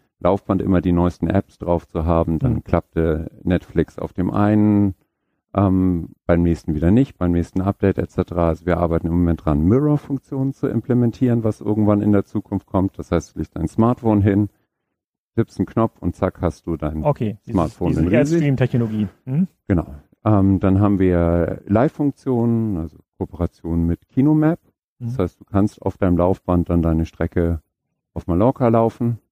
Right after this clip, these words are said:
Speaker 1: was im Moment durch Corona ja ohnehin nicht kannst, ähm, kannst du da hinterher, ähm, da passiert was. Aber ansonsten sind's also so die kleinen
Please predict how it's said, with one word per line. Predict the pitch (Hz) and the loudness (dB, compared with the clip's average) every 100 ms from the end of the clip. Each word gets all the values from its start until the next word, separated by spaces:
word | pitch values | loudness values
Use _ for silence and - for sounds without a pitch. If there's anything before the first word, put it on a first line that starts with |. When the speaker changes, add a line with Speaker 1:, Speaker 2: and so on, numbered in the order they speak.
| _ | _
Speaker 1:
was | 82 - | -20 -16
im | - | -8
Moment | 80 82 80 _ _ _ _ _ _ _ _ - | -4 -4 -6 _ _ _ _ _ _ _ _ -12
durch | 95 | -12
Corona | - 87 95 90 | -8 -2 0 2
ja | 85 | 0
ohnehin | 85 87 113 | 0 0 2
nicht | 127 - | 0 -2
kannst, | 110 110 _ _ 95 | -4 -4 _ _ -4
ähm, | 95 87 | -2 -2
kannst | - 95 - | -2 -4 -4
du | 92 | -2
da | 92 | 0
hinterher, | 92 90 87 87 98 104 - _ _ _ _ _ _ _ - | 2 2 2 2 2 0 -4 _ _ _ _ _ _ _ -2
ähm, | 95 87 82 73 - _ | 0 2 0 -2 -8 _
da | 78 80 | -2 -2
passiert | - 95 - 101 - | -2 -4 0 -2 0
was. | 90 87 _ _ _ _ _ - | -2 -4 _ _ _ _ _ -6
Aber | 90 85 | -2 0
ansonsten | 82 85 - 95 | 0 -2 -2 -2
sind's | 80 87 - | 0 -4 -4
also | - 80 78 _ _ | -10 -10 -14 _ _
so | 98 | -6
die | - | -6
kleinen | - 92 92 95 | -2 2 2 2